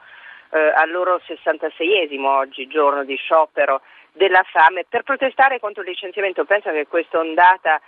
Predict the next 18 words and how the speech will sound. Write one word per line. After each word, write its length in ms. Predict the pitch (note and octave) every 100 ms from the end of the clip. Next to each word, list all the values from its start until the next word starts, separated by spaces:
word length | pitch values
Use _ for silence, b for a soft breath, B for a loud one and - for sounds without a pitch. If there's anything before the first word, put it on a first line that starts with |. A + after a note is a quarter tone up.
| b b b
di 840 | - E3+ D#3+ D3+ D3 C#3 C#3 C3 B2+
arresti, 720 | A#2 B2+ F#3+ G3 _ D3+ C#3 b b b
eh, 200 | D3 C#3
ma 180 | C3+ D3
anche 220 | E3 E3
di 120 | C#3+
defenestrazioni 1200 | C#3+ D3+ D#3+ D3 C#3+ D#3+ D#3 - B3+ A3 D#3 C#3 B2 b b
dai 360 | C#3 C3 C3
loro 280 | B2+ C3+ C3
posti 360 | - C#3 - D3
pubblici, 720 | C#4+ C4+ C#3+ B2 - C3 G#2+
di 140 | A#2
giudici, 600 | - C3+ D#3+ D#3+ A2+ -
ufficiali 480 | A#2 - A#2+ C3+ B2+
militari, 360 | B2 - C4+ C4+
ma 160 | A#2+
anche 420 | C#3 D#3+ - A#2 -
di, 240 | C#3 C#3